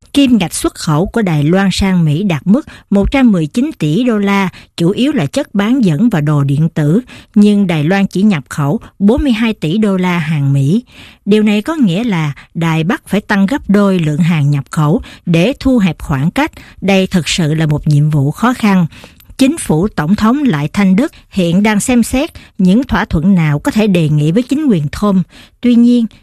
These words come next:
theo hai nhà nghiên cứu người Mỹ trên trang Rand Corporation, thì rủi ro đối với Đài Loan cao hơn rất nhiều so với những nước khác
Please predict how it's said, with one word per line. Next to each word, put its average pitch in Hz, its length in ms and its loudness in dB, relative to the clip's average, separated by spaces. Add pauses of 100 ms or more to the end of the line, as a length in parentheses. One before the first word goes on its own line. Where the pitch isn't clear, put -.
(120)
theo 190 280 0
hai 214 200 2
nhà 175 200 2
nghiên 170 180 2
cứu 240 220 0
người 185 220 2
Mỹ 143 340 0
trên 190 200 0
trang 175 280 -2 (220)
Rand 196 280 2 (120)
Corporation, 175 840 0 (320)
thì 208 200 4
rủi 196 160 0 (100)
ro 208 220 0
đối 226 140 0
với 294 100 -2
Đài 160 280 -2
Loan 190 280 0 (300)
cao 254 200 0
hơn 247 220 2
rất 302 180 -4
nhiều 160 280 2
so 226 220 0
với 254 120 0
những 180 260 2
nước 262 180 0
khác 269 280 -6